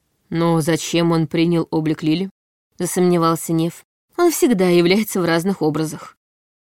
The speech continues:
Правда, прежде я видела его только в обличье мужчины. Но не думаю, что для него это так уж важно". "Скорее нет, чем да",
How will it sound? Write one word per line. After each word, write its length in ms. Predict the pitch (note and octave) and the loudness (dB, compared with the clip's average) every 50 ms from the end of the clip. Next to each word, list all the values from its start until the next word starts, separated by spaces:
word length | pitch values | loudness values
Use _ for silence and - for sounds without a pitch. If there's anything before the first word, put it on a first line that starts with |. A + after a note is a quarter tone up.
| _ _ | _ _
Правда, 360 | - - F3+ F#3 E3+ E3 F3+ E3+ | -8 -6 -4 -4 -2 -2 -2 -2
прежде 480 | - F3+ F3+ G3 G3+ F#3 F#3 F#3+ F3+ | 0 0 0 0 -2 -4 -6 -6 -4
я 220 | E3+ D#3+ E3 D#3+ D#3 | -2 -2 -2 -2 -2
видела 320 | D#3+ E3 D#3+ E3 E3 D#3+ | -2 -2 -2 0 0 0
его 240 | E3 D#3+ D#3 E3 E3 | 0 0 0 0 -2
только 320 | - E3+ E3+ E3 - - | 0 0 -2 -2 -2 -2
в 40 | E3 | -2
обличье 420 | E3 D#3 E3 E3+ E3 - - F3+ | -2 0 0 0 -2 -2 -2 -2
мужчины. 480 | F3 F#3+ F#3+ - - - C4+ G#3+ E3 D3 _ _ _ _ _ _ _ _ _ _ _ - | -2 -2 -2 -4 -4 -2 0 0 -2 -4 _ _ _ _ _ _ _ _ _ _ _ -6
Но 260 | - A3 A3+ A#3 A#3+ | -4 -2 0 2 2
не 180 | A#3+ B3 B3+ A#3+ | 2 2 2 2
думаю, 440 | F#3+ E3 D#3+ D#3 D#3 D#3 D#3 D#3+ D#3 | 0 0 0 0 0 0 0 -2 -4
что 180 | - - F#3 | -4 -4 -4
для 160 | E3+ E3+ E3+ | -2 -2 0
него 340 | E3+ E3+ E3 E3 E3+ G3 G3+ | 0 0 0 0 0 -2 0
это 240 | F#3+ F3+ E3 - E3 | 0 0 -2 -2 -4
так 200 | - E3 D3 - | -6 -6 -8 -8
уж 140 | D#3+ - - | -8 -8 -6
важно". 380 | D#3 D3 D3 D3 - E3 E3 - _ _ _ _ _ _ | -4 -4 -4 -4 -6 -6 -8 -8 _ _ _ _ _ _
"Скорее 540 | - - - - G#3 G#3+ A#3 D4 E4+ F4 F4 | -20 -10 -2 2 2 4 6 6 6 6 6
нет, 280 | D#4 C#4 B3+ C#4+ D4 - | 4 4 4 4 2 -2
чем 340 | - - A#3 A#3 A#3+ A3 F#3 | -4 -4 -2 -2 0 0 0
да", 220 | E3+ E3+ E3 E3 | -2 -2 -4 -6